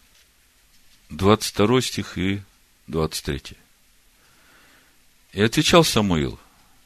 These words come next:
неужели всесожжение жертвы столько же приятны Адонаю, как послушание гласу Адоная?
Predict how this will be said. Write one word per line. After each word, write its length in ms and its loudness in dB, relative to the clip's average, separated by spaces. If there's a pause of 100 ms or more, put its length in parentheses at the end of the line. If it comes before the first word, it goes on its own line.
(480)
неужели 420 2
всесожжение 720 2
жертвы 420 2
столько 380 -2
же 160 -4
приятны 560 0 (240)
Адонаю, 640 2 (1300)
как 160 -6
послушание 720 0
гласу 400 0
Адоная? 400 -10